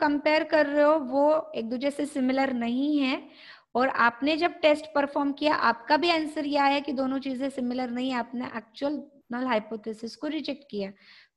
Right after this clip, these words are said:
So then that time your answer is correct. Okay, and type one error is denoted by alpha symbol. Type two error is denoted by beta symbol. Okay, now my question to you is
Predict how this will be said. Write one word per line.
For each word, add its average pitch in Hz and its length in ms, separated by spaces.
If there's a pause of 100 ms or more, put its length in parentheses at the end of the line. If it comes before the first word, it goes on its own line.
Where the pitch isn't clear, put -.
(120)
So 240 140 (160)
then 233 320
that 226 260
time 262 200
your 233 200
answer 202 480
is 349 160 (500)
correct. 175 460 (320)
Okay, 254 220
and 269 240
type 262 320
one 359 180
error 254 340
is 254 380 (100)
denoted 226 680
by 214 480
alpha 214 380
symbol. 269 500 (440)
Type 220 360
two 311 160
error 247 400
is 240 160
denoted 214 600
by 220 320 (500)
beta 269 500
symbol. 180 440 (680)
Okay, - 400
now 277 280
my 294 200
question 294 540
to 285 80
you 240 180
is 311 200